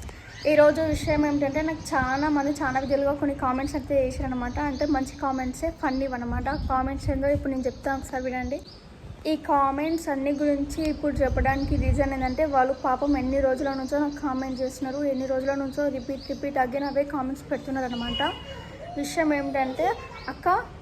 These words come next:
మీ డ్యాన్స్ చేయొచ్చు కదా, డ్యాన్స్ ఎందుకు చేయట్లేదు? ఆ, just ఫేస్ కార్డ్కి మాత్రమే ఎందుకు వీడియోస్ పెడుతున్నారని" చాలామంది పెడుతున్నారు.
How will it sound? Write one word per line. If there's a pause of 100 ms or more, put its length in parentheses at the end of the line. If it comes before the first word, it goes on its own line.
మీ
డ్యాన్స్
చేయొచ్చు
కదా,
డ్యాన్స్
ఎందుకు
చేయట్లేదు? (560)
ఆ,
just
ఫేస్
కార్డ్కి
మాత్రమే
ఎందుకు
వీడియోస్
పెడుతున్నారని" (120)
చాలామంది
పెడుతున్నారు.